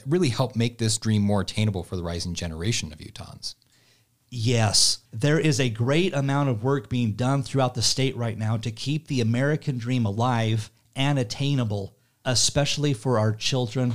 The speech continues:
Speaker 2: and our grandchildren. All of the legislation that we've talked about today and all of the previously passed bills have focused on keeping the American dream alive. And as I've had the opportunity to be able to visit with people and learn with people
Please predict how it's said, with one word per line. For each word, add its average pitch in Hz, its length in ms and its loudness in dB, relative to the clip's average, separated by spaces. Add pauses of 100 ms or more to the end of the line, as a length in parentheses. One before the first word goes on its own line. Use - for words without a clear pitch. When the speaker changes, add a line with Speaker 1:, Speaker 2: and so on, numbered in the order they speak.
Speaker 2:
and 110 80 -2
our 113 80 -2
grandchildren. 110 800 -4 (580)
All 175 300 4
of 202 80 2
the 185 80 4
legislation 165 680 2
that 139 100 0
we've 135 160 0
talked 139 300 0
about 131 260 0
today 131 540 0 (340)
and 139 300 0
all 170 260 4
of 156 100 0
the 131 80 2
previously 165 800 2
passed 143 640 -2
bills 127 580 0 (280)
have 127 220 -2
focused 147 640 0
on 120 260 0
keeping 151 580 -4
the 127 100 0
American 123 540 2
dream 113 260 2
alive. 104 540 -6 (360)
And 160 120 -2
as 165 100 0
I've 180 140 -4
had 220 180 -4
the 202 140 0
opportunity 170 640 0
to 127 100 -2
be 131 140 -2
able 147 200 0
to 131 140 -6
visit 156 400 -2
with 156 160 -4
people 165 420 -2
and 123 120 0
learn 147 180 0
with 143 140 -2
people 151 500 -6